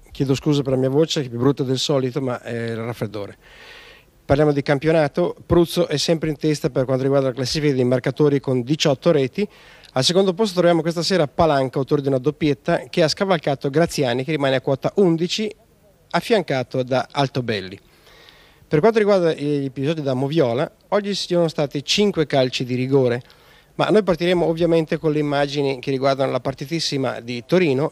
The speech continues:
Juventus-Roma, perché ci sono degli episodi da controllare alla Moviola e non saranno tutti decifrabili. Carlo Ronchi ci porta subito sul campo di Torino a vedere il gol non convalidato alla Roma. Ecco Conti in azione, il suo lancio in profondità per Pruzzo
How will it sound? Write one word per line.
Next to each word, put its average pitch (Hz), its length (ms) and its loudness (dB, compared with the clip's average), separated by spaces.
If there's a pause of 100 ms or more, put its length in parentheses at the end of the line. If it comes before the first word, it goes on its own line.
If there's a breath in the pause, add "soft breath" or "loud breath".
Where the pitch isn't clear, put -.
Juventus-Roma, 139 1040 0
perché 165 220 -8
ci - 60 -10
sono 185 120 -2
degli 196 140 -2
episodi 131 440 -4
da 123 280 -4
controllare 147 480 2
alla 127 80 -4
Moviola 139 480 0
e 147 180 -2
non 165 160 2
saranno 139 480 0
tutti - 320 -2
decifrabili. 107 840 -6
Carlo 180 260 4
Ronchi 185 320 0
ci 151 80 -12
porta 170 280 -4
subito 165 360 -6
sul 139 200 -6
campo 143 320 -2
di 120 140 -6
Torino 143 420 0 (420 loud breath)
a 175 60 2
vedere 175 420 2
il 151 360 0
gol 156 380 2 (160)
non 208 180 0
convalidato 156 640 -2
alla 143 220 -2
Roma. 107 280 -10 (460 soft breath)
Ecco 151 300 0
Conti 170 440 0
in 156 120 -4
azione, 175 480 -2 (380 soft breath)
il 151 120 -6
suo 175 180 -4
lancio 190 280 2
in 180 80 0
profondità 156 640 -2
per 127 240 -4
Pruzzo 220 560 0